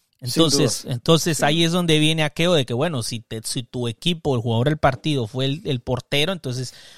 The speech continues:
Speaker 2: uno asume de que el otro equipo fue superior, pero en el papel está un poco complicado porque la realidad que Buanga no le llega la pelota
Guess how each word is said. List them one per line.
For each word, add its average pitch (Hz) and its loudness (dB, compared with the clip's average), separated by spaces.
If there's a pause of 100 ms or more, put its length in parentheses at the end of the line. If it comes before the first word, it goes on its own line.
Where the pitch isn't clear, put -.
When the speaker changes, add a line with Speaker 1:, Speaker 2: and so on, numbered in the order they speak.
(120)
Speaker 2:
uno 180 4
asume 196 0
de 151 -2
que 131 -6
el 139 0
otro 156 -2
equipo 147 -8
fue 147 -4
superior, 170 -2
pero 196 2
en 196 -2
el 196 -4
papel 220 0 (540)
está 214 0
un 247 -6
poco 226 -2
complicado 147 0
porque 143 -4
la 139 2
realidad 139 2
que 196 0 (1000)
Buanga 214 4
no 208 2
le 220 4
llega 208 2
la 170 2
pelota 165 -6